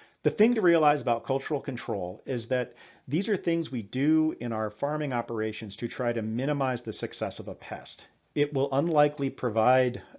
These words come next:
economic control in itself, but hopefully what it will do is make other pest management more successful. I'm gonna talk about sanitation,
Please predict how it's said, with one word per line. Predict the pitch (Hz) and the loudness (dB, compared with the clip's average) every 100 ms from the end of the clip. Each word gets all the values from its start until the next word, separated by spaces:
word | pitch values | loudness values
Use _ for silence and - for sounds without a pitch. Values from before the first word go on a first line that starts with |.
| - | -4
economic | 127 135 127 131 | 0 0 0 -2
control | 123 113 120 113 | -6 -4 -2 -2
in | 104 | -4
itself, | - - 147 196 - | -6 2 4 4 0
but | 214 | -2
hopefully | - 180 180 - 135 | 2 2 2 0 2
what | 120 | 2
it | 117 | 2
will | 135 139 | 2 4
do | 131 123 | 2 0
is | 123 107 | -2 -6
make | 110 120 123 123 - | -2 0 0 -4 -2
other | 127 139 | 0 0
pest | - 113 - | 0 -6 -4
management | 110 104 113 | -6 -4 -6
more | 104 104 | -6 -8
successful. | - 101 - 98 - - - - - _ _ 143 | -10 -10 -6 -6 -8 -14 -16 -20 -20 _ _ 2
I'm | |
gonna | 190 160 | 4 6
talk | 147 123 | 4 4
about | 120 104 | 0 -2
sanitation, | - 143 170 160 147 147 147 | 2 2 2 2 0 -2 -8